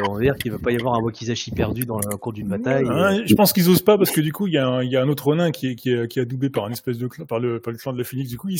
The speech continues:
Speaker 2: ils savent pas trop quoi. Je pense que moi, moi, je le vois à côté, ils, ils osent pas trop parce qu'ils savent pas trop comment gérer, en fait, moi,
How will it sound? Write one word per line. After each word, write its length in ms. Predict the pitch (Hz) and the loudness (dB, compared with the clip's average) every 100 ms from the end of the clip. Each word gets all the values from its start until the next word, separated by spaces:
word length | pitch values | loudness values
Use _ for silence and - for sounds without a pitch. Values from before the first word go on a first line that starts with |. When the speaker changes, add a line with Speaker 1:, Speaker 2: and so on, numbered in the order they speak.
| - | -2
Speaker 2:
ils 60 | - | -2
savent 160 | 160 | -2
pas 100 | 185 | -2
trop 140 | 180 185 | -2 -2
quoi. 100 | 175 | -2
Je 60 | |
pense 160 | 220 185 | -2 0
que 60 | |
moi, 120 | 180 220 - _ | 2 2 2 _
moi, 80 | 233 | 0
je 60 | 240 | 2
le 80 | |
vois 80 | 208 | 2
à 40 | 190 | 2
côté, 220 | 196 226 | -2 -2
ils, 120 | 208 | -4
ils 200 | 220 165 | -2 0
osent 120 | 180 | 2
pas 120 | 208 | 0
trop 160 | 190 226 | 0 2
parce 160 | 196 180 | 2 0
qu'ils 120 | 170 | 0
savent 160 | 170 165 | 0 0
pas 80 | |
trop 140 | 175 185 | -4 -4
comment 180 | 170 160 | -4 -4
gérer, 220 | 147 147 | -4 -6
en 80 | 139 | -6
fait, 180 | 139 | -6
moi, 120 | 127 | -4